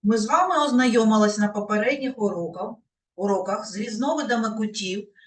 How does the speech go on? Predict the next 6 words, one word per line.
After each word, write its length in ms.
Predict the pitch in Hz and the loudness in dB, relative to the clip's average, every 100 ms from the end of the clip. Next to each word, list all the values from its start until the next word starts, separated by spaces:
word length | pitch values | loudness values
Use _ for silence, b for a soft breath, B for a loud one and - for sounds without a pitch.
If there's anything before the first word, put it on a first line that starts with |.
| b | b
які 440 | 180 220 220 277 | -2 -2 -2 -2
утворюються 880 | 285 269 226 247 269 226 180 185 185 | -2 -2 -4 0 0 2 -2 -2 -6
при 200 | - 214 | -4 -6
перетині 720 | 208 226 226 208 - 165 156 | -2 0 2 0 -2 -8 -12
двох 540 | 151 165 196 196 - - | -14 -6 0 2 0 -6
прямих 760 | 147 139 143 185 277 339 - | -6 -4 -4 0 0 0 -6